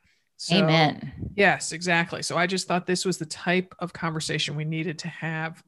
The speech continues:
Speaker 1: leading into Mother's Day weekend. So, um, we will now, though, hop back to finding out about you. And you are, tr-, because Nina will join us in a little while, sh-,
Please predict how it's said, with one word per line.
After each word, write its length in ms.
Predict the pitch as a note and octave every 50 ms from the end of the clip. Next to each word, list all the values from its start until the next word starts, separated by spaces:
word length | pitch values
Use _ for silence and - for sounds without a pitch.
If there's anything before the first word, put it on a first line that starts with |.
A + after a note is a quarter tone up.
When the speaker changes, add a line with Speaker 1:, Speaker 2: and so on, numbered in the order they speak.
| _ F#3+
Speaker 1:
leading 440 | F#3+ - F3 E3 D#3+ E3 D#3+ D3+
into 240 | E3 D#3+ D3+ - D#3+
Mother's 340 | E3 D#3 D3+ D3+ D#3 D3+ -
Day 140 | - C#3 C#3+
weekend. 500 | C#3 E3 D#3 D#3 - - A2+ A2+ A#2+ - - - - - - - - _ -
So, 380 | - - F3+ F3 E3 D#3+ D3+ - - - - -
um, 500 | F3 E3 D#3 D#3+ - C3+ C#3+ E3 F#3 F3+ - - _ _ _ _ _ _ _ _ _ -
we 260 | F#3+ F3+ F3 E3+ E3
will 280 | E3 F3 E3+ E3+ E3+
now, 280 | F3 F#3 F3+ F3 F3+ F3+
though, 160 | E3+ F3+ F#3
hop 340 | E3+ - - G3+ F#3 - -
back 600 | - A3+ C#4+ C#4 F3 - - - - - - _ _ _ -
to 580 | - - A3 G#3 G3 F#3+ F#3+ G3 G3 G3 G3+ G3 - - _ - - -
finding 320 | - G#3+ G#3 G#3+ A3 A3 A3
out 120 | A3 A3
about 200 | A3 A3 G#3 F#3+
you. 480 | G3 F#3+ A3 C4+ E4 F4+ E4+ C4 A#3 G#3
And 300 | - - G3 G3 G3 G3
you 480 | G3 G3+ A#3 C#4+ E4+ F#4+ F#4+ E4 - -
are, 540 | G3 F#3+ F#3 F3+ F3 F3 F3 F3 F3 F3 F3
tr-, 240 | - - - - F3+
because 320 | F#3 F#3 F3+ F#3+ F3 E3+
Nina 220 | F3+ F3 E3+ F3
will 80 | E3 D#3
join 200 | D3+ D#3+ D3+ D3+
us 140 | D3 D3 -
in 80 | D3+
a 140 | D3+ D3 C#3
little 240 | C#3+ D#3 D#3 C3+ D3
while, 360 | D#3+ C3+ C3+ C#3 F3+ A#3 A3+ -
sh-, 140 | - -